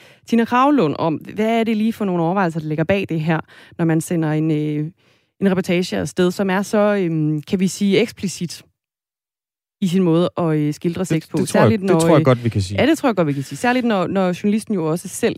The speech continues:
Speaker 1: deltager, og den deler altså også vandene på, øh, S M S'en, kan jeg se. Der er nogen, der skriver, "Sådan, det er levende radio for fuld udblæsning. Godt, I prøver nyt territorium af."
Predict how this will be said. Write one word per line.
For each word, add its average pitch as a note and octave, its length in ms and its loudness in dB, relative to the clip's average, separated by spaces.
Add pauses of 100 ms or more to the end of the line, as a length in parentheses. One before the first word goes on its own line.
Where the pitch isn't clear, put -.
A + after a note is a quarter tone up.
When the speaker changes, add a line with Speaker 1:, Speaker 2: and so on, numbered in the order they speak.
Speaker 1:
deltager, D3 320 -4
og F3 100 -4
den C4 120 2 (200)
deler A3+ 220 2
altså F3+ 220 0
også G3+ 180 -4
vandene G#3 320 0
på, D#3 260 -2
øh, D3+ 220 -2
S - 80 -6
M A#3 80 4
S'en, A#3+ 320 0 (500)
kan F3+ 120 -2
jeg D#3+ 80 2
se. D#3+ 220 -2 (420)
Der A3+ 80 2
er A#3+ 40 4
nogen, C#4 180 4
der C4+ 60 2
skriver, D#3+ 320 -4
"Sådan, D#3+ 600 -2
det C4 120 0
er C4 60 0
levende A#3 340 2
radio E3+ 400 -2
for A3 160 -2 (180)
fuld C#4 180 4 (220)
udblæsning. G3+ 840 0
Godt, C#4+ 260 0
I A3+ 60 -8
prøver F3+ 260 0
nyt E3 180 0
territorium D3+ 540 -2
af." C3+ 200 -4